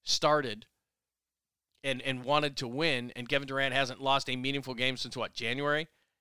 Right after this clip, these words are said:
And we know how he fits in because he fit in easily with the Warriors. I mean, it's just when everybody was complaining, "There's only one ball." Chris Paul wants to win a championship. Booker wants to win a championship. Durant wants to do it away from the Warriors. They, it, it,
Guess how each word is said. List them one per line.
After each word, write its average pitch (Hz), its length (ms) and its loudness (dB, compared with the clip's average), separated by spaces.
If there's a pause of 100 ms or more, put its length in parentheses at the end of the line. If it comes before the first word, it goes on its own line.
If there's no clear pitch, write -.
(180)
And 135 120 -4
we 170 80 2
know 165 160 2
how 139 180 4
he 127 100 0
fits - 360 2
in 143 160 0
because 139 260 -2
he 127 60 -6
fit 147 200 0
in 147 80 2
easily 139 360 -2
with 139 120 -4
the 127 80 -6
Warriors. 120 440 0
I - 20 -8
mean, 123 140 -4
it's 123 100 -4
just 135 180 -4 (100)
when 131 160 -2
everybody 143 260 2
was 120 80 -6
complaining, 147 420 4
"There's 131 160 0
only 190 180 6
one 185 240 6
ball." 170 380 6 (1120)
Chris - 200 -4
Paul 170 220 8
wants 165 180 6
to 160 80 -2
win 156 120 0
a 147 40 -6
championship. 151 480 0
Booker 156 240 0
wants 156 200 2
to 151 40 -4
win 151 80 -2
a 139 60 -4
championship. 151 480 0
Durant 143 300 4
wants 156 200 0
to 139 80 -6
do 143 160 0
it 151 60 2
away 143 200 2
from 143 140 -6
the 131 80 -2
Warriors. 151 400 2
They, 151 160 -4
it, 143 240 -12
it, 139 140 -18